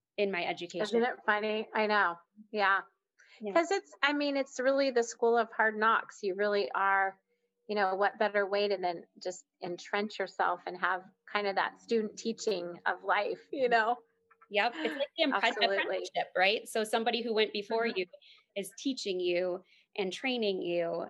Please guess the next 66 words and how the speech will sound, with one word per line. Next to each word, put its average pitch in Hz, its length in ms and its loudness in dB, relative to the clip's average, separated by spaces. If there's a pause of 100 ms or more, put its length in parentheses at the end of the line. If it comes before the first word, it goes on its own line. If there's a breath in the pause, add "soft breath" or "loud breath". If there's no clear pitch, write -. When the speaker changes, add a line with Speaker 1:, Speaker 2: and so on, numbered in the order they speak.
(140)
Speaker 1:
and, 180 600 -2 (100)
um, 175 180 -4
you 202 60 -2
still 262 240 0
make 226 200 0
your 214 120 0
own 202 140 2
mistakes, 190 760 -4
because 214 240 -4
that's 214 240 0
the 208 80 2
best 208 220 -2
way 190 120 0
to 180 80 0
learn, 185 400 0
Speaker 2:
Mm-hmm. 190 280 -16 (100)
Speaker 1:
but 226 100 4
it's 202 180 0
getting 196 260 2
up 208 120 0
from 170 140 -4
those 160 180 -8
mistakes. - 500 -8 (160)
Are 190 100 2
you 185 100 0
tough 202 280 -4
enough 170 180 -8
to 180 100 -12
do 170 120 -2
that 90 180 -4 (480)
and 180 160 -2
get 185 180 0
back 180 220 0
up 165 280 -2
and 180 100 0
Speaker 2:
Yeah. 180 100 2
Speaker 1:
get 165 80 -2
up 175 80 -6
as - 160 -12
many 180 160 0
times 165 260 -4
as 160 120 -8
you 160 80 -6
need 180 220 -2
to? 160 260 -10 (420 soft breath)
Um, 202 200 2
and 262 120 2
I 302 100 6
love, 262 580 4
I 254 140 6
love 247 340 4
that 247 180 4
you 247 340 2
are 226 100 4
setting 208 260 2
the 202 80 2
example 196 340 -4
for 202 120 -14
your 190 100 -4
kids, 190 280 -4
and 202 140 -6
that's - 240 -4
one 196 160 0
of 180 120 -2
your 156 140 -10
passions, - 720 -10